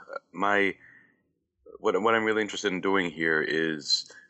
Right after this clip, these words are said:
exploring a wide variety of topics, uh, through the lens of Satanism, and also looking at, uh, Satanism itself as, uh, all of, all of its, you know, philosophical architecture.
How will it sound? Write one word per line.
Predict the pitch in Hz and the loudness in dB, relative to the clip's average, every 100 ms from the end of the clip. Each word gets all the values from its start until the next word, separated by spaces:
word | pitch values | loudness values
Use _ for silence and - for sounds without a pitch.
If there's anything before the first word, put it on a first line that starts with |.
| _ 92 | _ -4
exploring | - - 92 92 90 87 85 80 - | -4 -2 2 4 4 2 0 -4 -4
a | - 82 78 | -2 0 0
wide | 80 87 85 | 2 2 0
variety | 82 80 80 | 0 0 0
of | 80 | -4
topics, | - 82 78 78 - - - | -2 -4 -4 -6 -8 -10 -6
uh, | - - - - | -6 -6 -10 -4
through | 90 | 0
the | 80 | 0
lens | 76 78 85 71 | 2 2 0 -2
of | 69 | -8
Satanism, | - 85 73 71 71 71 - - - _ _ - | -4 -2 -2 -4 -4 -4 -8 -18 -20 _ _ -4
and | 76 78 76 73 71 - _ _ - | 0 0 0 -2 -4 -8 _ _ 0
also | 98 - 87 78 78 - _ | 2 4 2 0 -2 -8 _
looking | - 87 87 82 | -8 -6 -4 -4
at, | 80 73 - _ - - _ _ - - | -2 -2 -6 _ -20 -20 _ _ -6 -4
uh, | |
Satanism | - 101 82 85 76 | 0 -2 0 -4 -4
itself | 71 - - 101 85 73 - - - - _ _ - | -4 -2 0 2 2 -2 -12 -20 -20 -20 _ _ -8
as, | 76 80 80 69 | -2 0 0 -2
uh, | 73 73 71 - - _ _ _ _ _ _ _ _ - - 78 87 | -4 -2 -4 -10 -18 _ _ _ _ _ _ _ _ -6 0 2 4
all | 87 | 4
of, | 82 | 2
all | - 90 82 | 2 2 2
of | |
its, | 80 - | -2 -4
you | 87 85 - | -4 -6 -4
know, | 80 | -4
philosophical | - 87 82 87 87 76 | 0 0 2 0 -2 0
architecture. | 80 98 80 71 - - 69 | 0 0 -2 -4 -4 -6 -6